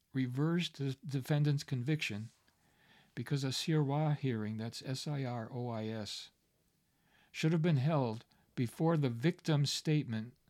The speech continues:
was admitted in evidence. The people argued the statement should be admitted because the defendant had procured her silence at trial. But the evidence on that question was conflicting, so a hearing should have been held.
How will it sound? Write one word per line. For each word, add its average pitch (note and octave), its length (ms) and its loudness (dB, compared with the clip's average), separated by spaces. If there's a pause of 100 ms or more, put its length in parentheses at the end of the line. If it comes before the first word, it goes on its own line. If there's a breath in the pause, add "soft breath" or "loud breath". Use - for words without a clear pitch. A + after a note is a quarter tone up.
was B2 200 -4
admitted B2+ 420 -2
in B2 100 -2
evidence. A2+ 560 -6 (1200 soft breath)
The C#3 60 -4
people F#3 520 0
argued D3+ 520 4
the C3+ 140 -2
statement D#3 540 0
should F3+ 300 4
be F3 120 6
admitted C#3 520 2 (480 soft breath)
because C3+ 320 2
the D3+ 120 -2
defendant E3 640 2
had C#3 240 -2
procured D#3+ 640 0
her C#3 140 2
silence B2+ 540 0
at B2 160 -6
trial. A#2+ 460 -2 (1120 soft breath)
But B2+ 100 -4
the B2+ 160 2
evidence E3 400 4
on C#3+ 160 4
that C3 220 0
question B2+ 420 -2
was A#2 140 -4
conflicting, B2 800 -2 (580 soft breath)
so C3 300 -2
a B2 80 0
hearing D3+ 480 2
should C3 200 0
have B2 120 -4
been B2 100 -2
held. A#2 420 -4